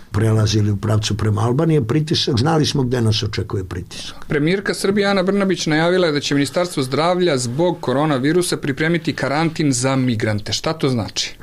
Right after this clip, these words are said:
Speaker 1: E, srećom, ako ste gledali saopštenja Batuta, migranti su najmanje rizična kategorija u ovom momentu. Zašto? Zato što je svaki od njih pregledan u momentu kad uđe u centar. Oni su, sem pedijatrijskih službi, malih beba i eventualno hronično obolelih, najpregledanija kategorija u ovom trenutku u Srbiji.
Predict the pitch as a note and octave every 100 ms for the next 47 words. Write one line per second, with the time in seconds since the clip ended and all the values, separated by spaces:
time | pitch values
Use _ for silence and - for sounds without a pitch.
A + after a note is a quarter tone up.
0 | C3+ G#2 G#2 G2+ F2+ - B2+ A2 A2 G#2+
1 | - - G#2+ G#2+ G2 F#2+ G2 F#2 - G2
2 | F#2 F2 A2 A2 A2 G2 A2 A#2 A#2+ A2
3 | G#2+ G#2+ - B2+ D3+ C#3 B2+ A#2+ A#2 -
4 | A2 A2+ G#2+ G2 G2 F2+ F2+ D#2+ D2 C#2
5 | A2+ G#2 G#2 - - G#2+ C3 - C3 D3+
6 | A2 B2+ B2+ A2 B2 A#2 A#2 A2 A2+ A2+
7 | A2+ - A2 F#2 F2+ F#2 - - - -
8 | - B2 E3+ F3+ - B2 - D#3 B2 B2
9 | A#2 C3 C3+ C#3+ B2 A#2 G#2 C3+ C#3+ A#2
10 | A2+ C#3 A#2+ G2+ C3 C#3+ A#2+ B2 C3 A2
11 | A#2 A2 G#2+ A#2 B2 A#2+ - A2 G#2+ A#2
12 | B2+ A2+ - - - - - - - A2+
13 | C3+ A2 A2+ A2+ A2+ A2+ G#2+ G2+ G#2 G2
14 | G2+ F#2+ F#2+ F#2 F2 F#2 F#2 F2 F#2 E2+
15 | - - F3